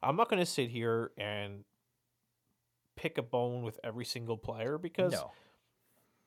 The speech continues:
Speaker 1: yeah, there's a couple players who I could probably call out right now, but, you know, we've done that in the past, and, uh, a certain individual on Twitter just haven't, hasn't,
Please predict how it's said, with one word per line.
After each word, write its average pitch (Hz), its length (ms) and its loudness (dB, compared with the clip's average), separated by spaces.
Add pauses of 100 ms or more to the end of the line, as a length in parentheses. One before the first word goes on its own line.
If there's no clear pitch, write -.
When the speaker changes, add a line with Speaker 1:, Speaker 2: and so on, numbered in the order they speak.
(640)
Speaker 1:
yeah, 262 220 4
there's 117 200 0
a 131 40 0
couple 127 280 4
players 127 500 2
who 120 140 4
I 110 80 6
could 104 340 -6
probably 117 560 0
call 104 340 4
out 113 200 2
right 123 180 2
now, 147 300 4
but, 180 260 6 (540)
you 135 100 -2
know, 123 300 2
we've 151 240 4
done 131 220 6
that 127 180 8
in 123 40 -10
the 117 80 0
past, 120 480 6
and, 117 300 2
uh, 110 200 6
a 113 40 4
certain - 360 -2
individual 113 520 -4
on 107 160 -4
Twitter 117 340 0
just 135 220 -4
haven't, 135 320 6
hasn't, 127 420 2